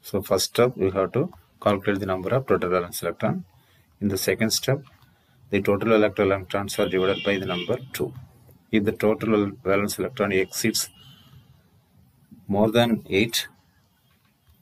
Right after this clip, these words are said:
you have to divide the value by eight. Here it is eight, and so it is divided by two. This is equal to four.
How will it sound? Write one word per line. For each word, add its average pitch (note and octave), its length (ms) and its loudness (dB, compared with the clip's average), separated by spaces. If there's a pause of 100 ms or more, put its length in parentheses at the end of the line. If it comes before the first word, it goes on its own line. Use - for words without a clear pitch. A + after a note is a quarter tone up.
(220)
you G2+ 100 0
have G2 200 0
to G2 80 -2
divide F#2+ 280 2
the G2 120 0
value F#2 440 0
by F2 200 2
eight. C3 500 -6 (360)
Here A#2 220 4
it G#2 140 0
is A2+ 180 -2
eight, G2 460 2
and F2+ 160 -2
so - 80 -2
it G2 100 -2
is F#2+ 80 -2
divided F2+ 220 -10
by G2 60 0
two. B2 300 -4 (960)
This G2 180 -2
is F#2 160 -6
equal E2 280 -4
to G#2 100 -6
four. - 380 0